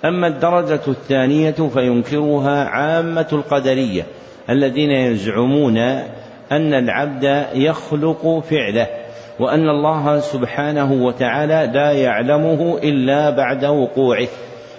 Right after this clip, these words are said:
فيشاءه العبد ويقدره، فإذا وقع علمه الله، تعالى الله عن قولهم علوا كبيرا.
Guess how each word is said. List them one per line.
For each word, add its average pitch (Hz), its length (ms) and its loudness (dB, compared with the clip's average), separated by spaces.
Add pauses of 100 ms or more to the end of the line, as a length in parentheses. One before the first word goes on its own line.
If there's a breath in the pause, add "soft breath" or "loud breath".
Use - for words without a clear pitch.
(120)
فيشاءه 127 760 0
العبد 131 640 -2
ويقدره، 156 1000 0
فإذا 123 440 2
وقع 147 680 0 (340 loud breath)
علمه 139 480 0
الله، 139 680 0 (100)
تعالى 135 360 0
الله 131 440 2
عن 120 160 -2
قولهم 139 640 2
علوا 131 560 2 (140)
كبيرا. 123 520 0